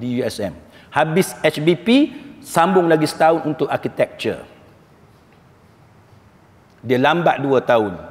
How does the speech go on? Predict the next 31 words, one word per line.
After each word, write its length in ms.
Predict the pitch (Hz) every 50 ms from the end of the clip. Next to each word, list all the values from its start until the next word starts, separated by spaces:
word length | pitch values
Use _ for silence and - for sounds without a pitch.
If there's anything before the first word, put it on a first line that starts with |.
| -
Sebab 260 | - - - 143 147 135 143
apa? 120 | - - 190
Sebab 320 | - 165 151 156 - -
dia 160 | 131 143 131 120
gagal 480 | 143 139 143 127 147 139 117 104 -
di 80 | 135 -
peringkat, 400 | - 135 135 127 - 170 - - - - - - - - - - -
uh, 240 | - 127 131 127 123
dalam 320 | 120 139 143 147 139 131 139
jurusan 320 | 143 143 139 - 143 127
statistik. 560 | - - 147 123 131 120 - - 110 - -
Tapi 320 | - 151 - - 247 226 165
ubah. 480 | 175 165 156 165 131 - - - - - - - - - - - _ _ _ _
Ambil 240 | - 131 147 143 120
H 160 | 135 - -
B 160 | 131 143 139 -
P, 320 | - 202 247 302 330 - - - - - -
kemudian 320 | - 131 147 143 143 139
architecture. 640 | 139 - - 127 - 131 120 - - - - 104 92 - - - - - -
Sekarang 480 | - - - 160 165 180 180 175 180 185
ni, 80 | 202 240 226 - - -
dialah 400 | 123 131 160 175 170 156 - -
hak 40 | - -
paling 240 | 131 131 123 120 120
kaya 320 | - 113 113 110 98 98
sekali. 320 | 95 - - 90 82 - - - - - - - - - - - - - - - - - - - - - - - - - - - - - - - - - - - -
Dulu, 400 | 135 202 214 226 262 285 339 440 - - - - - - - - - - - - - - - - - _ _ - _
mak 320 | - - 208 214 175 151 -
saya 80 | 208
duk 160 | 202 190 165
menangis. 560 | 170 175 170 165 165 160 147 - - - -